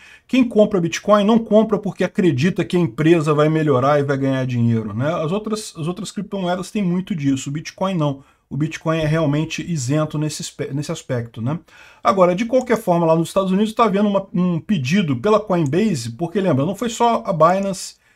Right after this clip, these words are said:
que foi processada, também a Coinbase foi processada.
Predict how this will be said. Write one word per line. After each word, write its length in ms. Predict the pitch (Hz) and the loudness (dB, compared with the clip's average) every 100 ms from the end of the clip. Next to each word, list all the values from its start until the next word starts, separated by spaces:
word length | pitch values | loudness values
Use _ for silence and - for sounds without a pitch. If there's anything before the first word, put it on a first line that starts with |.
| _ _ | _ _
que 120 | - | -8
foi 240 | 175 175 175 | -4 0 0
processada, 680 | 185 180 208 - 156 147 113 | 0 -2 -2 0 2 2 0
também 500 | 113 214 139 175 208 | 2 2 4 0 -2
a 80 | 175 | -6
Coinbase 640 | - 208 185 143 180 180 | -4 0 0 2 0 0
foi 160 | 175 180 | -4 -8
processada. 720 | 202 175 208 - 160 143 117 | -6 -6 -6 -4 -2 -2 -2